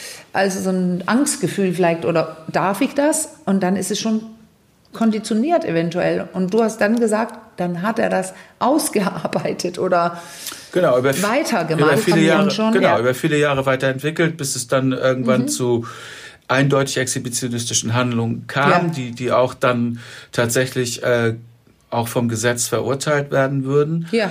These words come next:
Speaker 2: Äh,
Speaker 1: Ja.
Speaker 2: aber das ist teilweise ein weiter Weg. Und, ähm,
Speaker 1: Ja.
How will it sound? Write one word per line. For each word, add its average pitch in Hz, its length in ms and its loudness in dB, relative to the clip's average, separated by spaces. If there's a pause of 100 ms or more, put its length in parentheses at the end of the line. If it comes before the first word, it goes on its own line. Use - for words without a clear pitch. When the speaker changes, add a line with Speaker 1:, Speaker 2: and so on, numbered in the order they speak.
(340)
Speaker 2:
Äh, 135 360 2 (160)
Speaker 1:
Ja. - 140 -10 (100)
Speaker 2:
aber 123 180 0
das 147 240 0
ist - 340 -6
teilweise 139 460 0
ein 131 100 -6
weiter 127 320 0
Weg. 139 380 0 (420)
Und, 139 540 0
ähm, 127 720 0
Speaker 1:
Ja. - 20 -